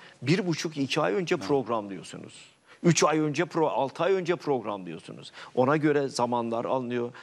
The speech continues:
Speaker 1: randevular ona göre yapılıyor. Böyle gidip bir esnafı ziyaret etmiyorsunuz.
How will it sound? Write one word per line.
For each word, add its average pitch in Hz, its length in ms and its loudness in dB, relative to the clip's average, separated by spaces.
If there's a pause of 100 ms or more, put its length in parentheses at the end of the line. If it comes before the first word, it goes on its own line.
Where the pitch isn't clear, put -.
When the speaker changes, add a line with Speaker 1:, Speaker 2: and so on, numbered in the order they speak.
(140)
Speaker 1:
randevular 127 500 2
ona 107 260 -6
göre 131 240 0
yapılıyor. 123 500 -2 (1120)
Böyle 160 240 8
gidip 147 300 -2
bir 131 100 0
esnafı 135 340 0
ziyaret 120 440 0
etmiyorsunuz. 285 800 -4